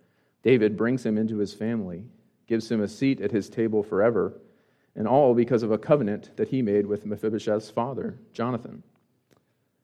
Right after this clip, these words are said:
Although this is a great story,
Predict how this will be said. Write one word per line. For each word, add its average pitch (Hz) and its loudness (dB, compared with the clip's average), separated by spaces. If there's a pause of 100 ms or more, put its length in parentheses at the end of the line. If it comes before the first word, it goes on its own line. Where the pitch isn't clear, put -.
(460)
Although 131 8 (140)
this 131 4
is 123 4
a 98 0
great 123 2
story, 110 0